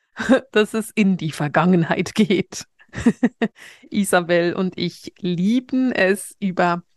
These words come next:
vergangene Leben zu reden, über Past-Life-Readings, über vergangene Hochkulturen, über alles, was durch ist und Einfluss hat darauf, wie wir heute hier auf der Erde leben.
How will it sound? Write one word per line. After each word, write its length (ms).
vergangene 560
Leben 420
zu 140
reden, 500
über 320
Past-Life-Readings, 1160
über 300
vergangene 460
Hochkulturen, 880
über 360
alles, 340
was 280
durch 340
ist 300
und 180
Einfluss 540
hat 280
darauf, 760
wie 180
wir 220
heute 260
hier 300
auf 100
der 140
Erde 260
leben. 480